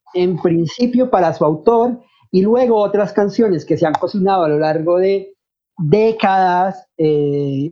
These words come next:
y en diferentes geografías también pueden ayudarnos a sobrellevar este momento o a acompañarnos en este, en este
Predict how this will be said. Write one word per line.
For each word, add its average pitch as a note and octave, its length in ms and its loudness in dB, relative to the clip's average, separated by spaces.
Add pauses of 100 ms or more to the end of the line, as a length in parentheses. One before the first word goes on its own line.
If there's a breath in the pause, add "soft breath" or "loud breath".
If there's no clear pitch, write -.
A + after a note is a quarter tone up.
(120)
y D#3+ 160 -2
en D#3 100 -2
diferentes D3+ 480 -2
geografías G3 580 -2
también D3+ 500 -2
pueden F#3 400 0 (120)
ayudarnos E3+ 1200 -2 (460 soft breath)
a D3 440 2
sobrellevar C#3+ 1080 -2
este D#3 300 0
momento D#3+ 540 -2
o D3+ 160 2
a C#3+ 80 2
acompañarnos D3 960 -2
en D3+ 100 0
este, D3+ 480 -2 (300 soft breath)
en C#3+ 220 2
este D#3 640 0